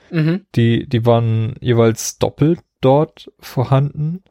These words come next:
Speaker 1: Mhm.
Speaker 2: Ich weiß nicht, ob das einmal Konsole und einmal P C war oder was auch immer sie damit bezwecken wollten. Es war nicht so wirklich klar, wo man sich anstellen musste, wenn man dahin wollte.
Speaker 1: Das waren teilweise, also Titanfall war einmal,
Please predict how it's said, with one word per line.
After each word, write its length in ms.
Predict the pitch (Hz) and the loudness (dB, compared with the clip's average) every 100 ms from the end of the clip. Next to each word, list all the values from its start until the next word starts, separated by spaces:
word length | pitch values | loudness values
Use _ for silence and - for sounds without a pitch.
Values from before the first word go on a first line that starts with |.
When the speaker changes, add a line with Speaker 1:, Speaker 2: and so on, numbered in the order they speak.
| _ _ _ 170 | _ _ _ -6
Speaker 1:
Mhm. 300 | 143 160 175 | -2 -2 -4
Speaker 2:
Ich 100 | - | -4
weiß 120 | 117 | -2
nicht, 60 | 127 | 0
ob 60 | 120 | -2
das 100 | - | -2
einmal 220 | 110 110 | 0 0
Konsole 440 | - 101 107 135 | 0 0 2 2
und 100 | 120 | 2
einmal 180 | 107 110 | 2 0
P 160 | - 113 | 0 -6
C 340 | - 120 151 | -2 0 2
war 160 | 147 135 | 2 2
oder 200 | 123 117 | 0 0
was 160 | 120 | -2
auch 80 | 113 | -2
immer 160 | 123 135 | 0 0
sie 80 | 120 | 0
damit 220 | 120 120 | -2 -2
bezwecken 500 | 123 - 143 156 127 | -8 -2 -2 0 2
wollten. 380 | 135 139 143 135 | 2 2 -2 -4
Es 160 | - | -2
war 80 | 117 | 0
nicht 140 | 113 - | -2 -2
so 100 | 117 | -4
wirklich 220 | 120 - | -4 -2
klar, 200 | 120 113 | 0 0
wo 60 | |
man 140 | 110 104 | 0 0
sich 180 | 107 - | 0 -4
anstellen 360 | 131 143 131 | -2 0 2
musste, 320 | 131 131 - | 0 -2 -2
wenn 100 | 120 | 0
man 100 | 117 110 | 2 2
dahin 240 | 120 151 | 0 2
wollte. 460 | 151 151 151 151 156 _ _ _ - - - | 2 2 2 0 0 _ _ _ -20 -18 -6
Speaker 1:
Das 160 | 156 | -2
waren 200 | 185 185 | 0 0
teilweise, 440 | 185 185 180 185 175 | 0 0 2 0 0
also 160 | 160 | -2
Titanfall 880 | 156 160 190 233 - 208 202 202 170 | -2 -2 -2 -6 0 2 4 2 -2
war 360 | 160 165 165 151 | 0 2 2 0
einmal, 640 | 175 175 165 160 156 | 0 0 0 0 -2